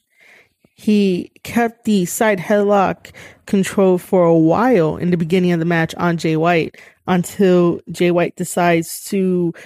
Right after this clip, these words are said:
pull at Tanahashi's hair, and so did Tanahashi, returned the favor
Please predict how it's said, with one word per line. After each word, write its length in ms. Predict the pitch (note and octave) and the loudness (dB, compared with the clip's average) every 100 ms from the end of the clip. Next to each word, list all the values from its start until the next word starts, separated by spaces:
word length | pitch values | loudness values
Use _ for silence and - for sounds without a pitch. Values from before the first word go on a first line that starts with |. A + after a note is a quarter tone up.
| _ - | _ -6
pull 240 | - C4 | 0 2
at 120 | B3 - | 0 0
Tanahashi's 680 | A#3 A3 G#3+ G3+ G#3+ G3 | -2 0 0 -2 -2 -4
hair, 480 | G3+ F#3+ F#3+ F#3+ F3+ | 0 0 2 0 -2
and 340 | F#3 F3 E3+ E3+ - - | -2 -2 -2 -6 -10 -20
so 260 | - - F#3 | -6 0 0
did 240 | F3+ F3 | 2 0
Tanahashi, 560 | - F#3 E3+ E3+ E3 E3+ | 0 -4 -2 -2 -2 -4
returned 400 | E3+ - F3+ E3 | -4 -2 -2 -2
the 20 | |
favor 540 | - F#3 F#3 F3 F3 | -2 0 2 2 0